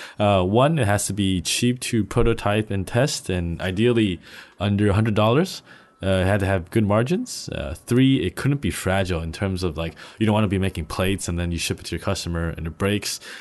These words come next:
And so four, it also has to be easy to ship and inventory. Five, no assembly required. Six, uh, I wanted the value inherently to be ambiguous in the terms that, uh, there was a big potential for branding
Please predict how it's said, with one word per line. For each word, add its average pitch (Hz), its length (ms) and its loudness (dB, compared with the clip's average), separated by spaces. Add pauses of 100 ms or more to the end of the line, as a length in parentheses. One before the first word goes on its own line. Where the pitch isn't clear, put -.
(200)
And 104 100 -4
so 104 260 2
four, 147 380 2
it 127 40 2
also 117 220 0
has 113 240 0
to 117 80 -4
be 107 320 0
easy 113 480 0
to 113 400 0
ship 135 400 -2 (160)
and 104 140 -2
inventory. 143 600 2
Five, 123 480 2
no 110 200 2
assembly 120 400 0
required. 123 640 2
Six, - 720 -4
uh, 92 100 -6
I 98 140 -2
wanted 190 260 2
the 123 140 2
value 107 560 2
inherently 95 460 -2
to - 200 -4
be 87 220 -2
ambiguous 85 500 -2
in 95 120 -6
the 92 80 0
terms 98 360 0
that, 92 400 -2
uh, 92 220 -2
there 101 160 0
was 98 200 -2
a 98 80 0
big 110 440 -2
potential 107 420 -2
for 107 140 0
branding 117 560 0